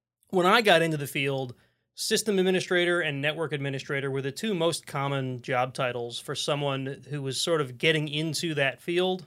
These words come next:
right? Um, so the term sysadmin was born, right? And sysadmins, as anyone who's listened to this show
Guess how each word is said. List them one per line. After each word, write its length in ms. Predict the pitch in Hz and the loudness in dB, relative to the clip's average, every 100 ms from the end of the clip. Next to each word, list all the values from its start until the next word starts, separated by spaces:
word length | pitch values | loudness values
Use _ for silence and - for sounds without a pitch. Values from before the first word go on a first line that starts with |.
| _ | _
right? 280 | 151 160 175 _ _ - - - _ - | 0 2 0 _ _ -20 -20 -20 _ 0
Um, 560 | 147 143 139 135 127 - _ _ _ _ _ _ - | 4 6 4 0 -6 -12 _ _ _ _ _ _ -4
so 520 | - 185 175 170 165 - _ _ _ _ 185 | 2 6 6 4 -2 -12 _ _ _ _ -8
the 100 | 185 | 0
term 260 | 233 233 | 4 4
sysadmin 840 | 196 254 254 208 151 139 139 135 143 | 4 4 6 6 4 0 -2 -6 -6
was 140 | 156 | -4
born, 320 | 143 165 123 - _ _ | 2 2 2 -6 _ _
right? 300 | 139 143 151 - | -4 -2 -2 -6
And 160 | 170 | -6
sysadmins, 680 | 170 247 247 247 233 277 254 | -2 0 0 2 2 0 -2
as 360 | 196 196 214 - | 0 0 0 -4
anyone 280 | 202 254 220 | -4 -2 -2
who's 120 | 180 | 0
listened 260 | 175 170 175 | 0 -2 -4
to 60 | |
this 140 | 151 139 | -6 -4
show 460 | - 151 147 143 | 0 2 2 -2